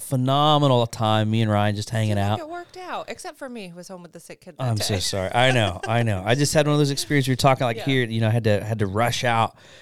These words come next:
Speaker 1: to go, uh, assist my wife with a child who needed to have blood work done, and we were
Speaker 2: Yeah.
Speaker 1: nervous, and all that stuff was gonna
Speaker 2: Never.
Speaker 1: happen. And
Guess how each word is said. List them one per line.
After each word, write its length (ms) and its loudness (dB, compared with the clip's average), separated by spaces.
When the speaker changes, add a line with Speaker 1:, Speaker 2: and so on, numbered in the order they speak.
Speaker 1:
to 140 0
go, 340 6
uh, 420 -4
assist 460 -2
my 180 -2
wife 580 0
with 200 -4
a 100 -6
child 360 -2
who 60 -4
needed 240 -4
to 60 -4
have 180 -8
blood 220 0
work 300 0
done, 300 -2
and 60 -2
we 60 0
were 80 0
Speaker 2:
Yeah. 60 -2
Speaker 1:
nervous, 600 -2
and 80 -12
all 180 -10
that 120 -10
stuff 180 -12
was 120 -14
gonna 100 -10
Speaker 2:
Never. 120 -6
Speaker 1:
happen. 340 -8
And 160 -14